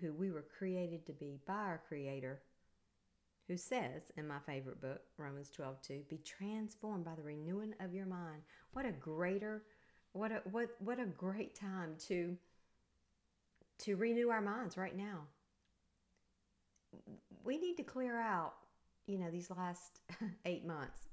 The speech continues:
We need to just clear 'em on out. And let's get ready to unite this gritty sister squad and roll into twenty twenty-one with our souls on fire,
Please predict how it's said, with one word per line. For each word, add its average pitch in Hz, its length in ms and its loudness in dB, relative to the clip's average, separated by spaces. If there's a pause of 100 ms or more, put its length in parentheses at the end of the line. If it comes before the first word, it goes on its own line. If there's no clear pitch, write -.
We 196 80 -2
need 240 180 0
to 240 100 -10
just 233 200 -4
clear 240 180 2
'em 240 120 2
on 233 160 0
out. 285 320 -2 (500)
And 180 100 2
let's 226 220 2
get 254 220 2
ready 175 420 4 (720)
to 170 320 6 (200)
unite 190 640 4 (120)
this - 440 -6
gritty 226 320 2
sister 220 340 -4
squad 139 600 -6 (1040)
and 160 300 0
roll 226 320 6
into 190 180 2
twenty 190 400 0
twenty-one 160 720 -2 (840)
with 170 260 -2
our 151 240 4
souls 175 720 2
on 160 260 -4
fire, 135 400 -6